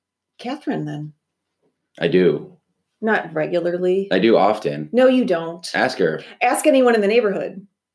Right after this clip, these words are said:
Speaker 2: I call her Kate around other people, but I call her Catherine every now and then, yes.
Speaker 1: Oh.
Speaker 2: But I never, I'll,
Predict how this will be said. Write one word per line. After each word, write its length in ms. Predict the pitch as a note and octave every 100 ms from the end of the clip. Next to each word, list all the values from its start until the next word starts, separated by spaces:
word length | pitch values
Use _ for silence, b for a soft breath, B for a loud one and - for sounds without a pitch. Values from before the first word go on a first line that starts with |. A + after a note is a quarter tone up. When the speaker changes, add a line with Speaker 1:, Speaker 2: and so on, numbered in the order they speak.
| _ _ _
Speaker 2:
I 120 | G2+
call 220 | - A#2+
her 100 | G#2+
Kate 480 | A2 B2 B2 F#2 F2+ -
around 340 | E2+ F2 F2
other 140 | E2
people, 320 | - G2 E2+ D#2
but 100 | D#2+
I 60 |
call 180 | D#2 E2
her 100 | D#2
Catherine 640 | - E2 D#2+ D2+ D2 D2 - _ _ _ -
every 160 | D2+
now 200 | D#2 D#2
and 100 | D2
then, 140 | C2+ C2
yes. 340 | C#2 - - _ -
Speaker 1:
Oh. 220 | F#3 E3+
Speaker 2:
But 160 | F2+ E2
I 100 | G2
never, 720 | G2+ G2+ G2+ F#2+ F2 D#2 - _ _
I'll, 200 | - F2